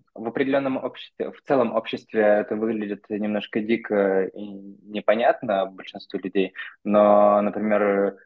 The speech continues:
ну, н-, я бы не сказал, что это в определенной субкультуре, ск-, э, скажем так, в тату-сообществе это выглядит: «О, круто, арт-объект». А, типа, посмотри, что люди делают с собой.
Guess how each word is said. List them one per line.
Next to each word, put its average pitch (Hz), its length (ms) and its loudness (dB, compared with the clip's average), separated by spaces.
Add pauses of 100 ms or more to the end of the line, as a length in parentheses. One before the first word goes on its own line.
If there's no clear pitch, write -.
(160)
ну, 117 260 -2
н-, 107 320 -10
я 117 160 -2
бы 120 100 -2
не 120 80 -4
сказал, 123 220 -2
что - 180 -8
это 98 120 -6
в - 40 -6
определенной 107 360 -2
субкультуре, 165 640 -4
ск-, - 220 -10
э, 92 180 2
скажем 107 240 -4
так, - 180 -4 (220)
в - 180 -16 (100)
тату-сообществе - 880 2
это 110 300 4
выглядит: 110 380 0 (120)
«О, 95 160 2
круто, - 260 -2
арт-объект». - 560 -2 (420)
А, 87 280 0
типа, - 180 -10 (100)
посмотри, 101 840 0
что - 220 -8
люди 92 240 -4
делают 92 320 2
с - 40 -20
собой. 85 320 0